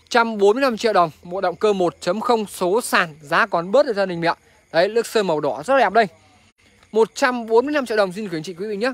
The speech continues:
Số tự động này. La răng đúc bốn bánh, lốp lát còn mới còn đẹp. Máy số keo chỉ sơn si chất. Đây, một dòng xe nhập khẩu xin gửi anh chị quý vị mình đây. Một chấm không số tự động. Cạnh mẫu Kia Morning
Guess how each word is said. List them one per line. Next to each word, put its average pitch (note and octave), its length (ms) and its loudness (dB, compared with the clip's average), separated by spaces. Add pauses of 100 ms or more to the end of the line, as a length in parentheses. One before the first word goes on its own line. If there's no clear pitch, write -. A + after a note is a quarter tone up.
(120)
Số A#3 300 -4
tự C4 100 -4
động F3+ 160 2
này. E3 160 -2 (540)
La A3 280 -2
răng A3 180 -8
đúc B3+ 160 -4
bốn G#3 240 -2
bánh, G3+ 220 -2
lốp C4 180 -2
lát C4+ 220 0
còn E3 200 -4
mới F#3 160 0
còn E3 200 -4
đẹp. E3+ 160 2 (480)
Máy F#3 200 -2
số A3 240 2
keo G#3 280 0
chỉ C#3 200 -8
sơn G#3 220 -4
si G#3 240 -4
chất. D4+ 240 2 (240)
Đây, F3 300 2 (500)
một D#3+ 120 -4
dòng E3 120 0
xe G3 180 0
nhập F3 180 2
khẩu C3+ 300 0
xin G3 180 -6
gửi C#3+ 120 -6
anh D3 60 -10
chị E3 160 -6
quý F3+ 100 -8
vị G3 100 0
mình F3 120 -6
đây. F#3+ 140 2 (540)
Một G3 260 2
chấm A#3+ 180 -2
không A#3 280 2
số - 260 2
tự B3+ 80 2
động. B3+ 160 6 (4000)
Cạnh A3 200 -2
mẫu B3 220 2
Kia B3+ 360 0
Morning A#3 300 -2